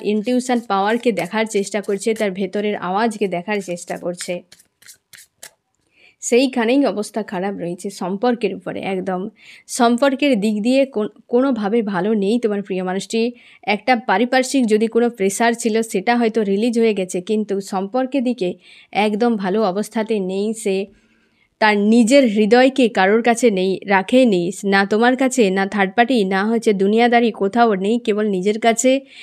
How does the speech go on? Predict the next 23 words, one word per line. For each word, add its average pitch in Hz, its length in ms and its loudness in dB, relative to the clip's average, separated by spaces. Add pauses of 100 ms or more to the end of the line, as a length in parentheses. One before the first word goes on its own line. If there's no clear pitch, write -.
(160)
এবং 226 240 4
নিজেকে 214 680 4 (120)
সবার 226 400 0
থেকে 247 240 0
ডিটাচ 214 480 -2
রেখেছে, 202 560 -4 (340)
আড়াল 220 320 2
করে 208 220 -2
রেখেছে। 220 560 0 (340)
ইমোশনালিভাবে 240 920 2
একটা 208 600 0 (340)
সাকসেস 247 760 0
সে 247 440 4
চায় 226 640 2
কিন্তু 220 460 0 (1120)
হচ্ছে 220 360 2
না। 180 340 -4 (520)
জীবনে 240 360 2
একটা 233 320 -2
টার্গেটে 226 600 2
এগিয়ে 220 480 2
যেতে 202 260 0
চাইছে, 202 540 0